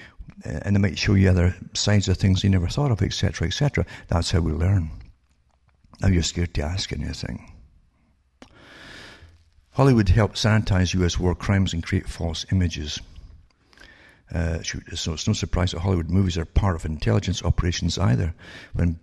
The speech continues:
Ben Affleck, the director of the movie Argo and the admirer of the C I A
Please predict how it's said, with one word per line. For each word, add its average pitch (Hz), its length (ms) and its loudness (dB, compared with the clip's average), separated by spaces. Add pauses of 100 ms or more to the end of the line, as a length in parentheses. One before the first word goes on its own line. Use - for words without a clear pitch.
(160)
Ben 87 300 4
Affleck, - 640 0
the 87 80 -4
director 90 360 -4
of 76 100 -6
the 85 40 -4
movie 90 280 2
Argo 95 400 2
and 82 80 2
the 80 40 2
admirer 85 360 2
of 82 140 -2
the 78 80 -6
C 92 240 -2
I 78 120 -2
A 107 320 2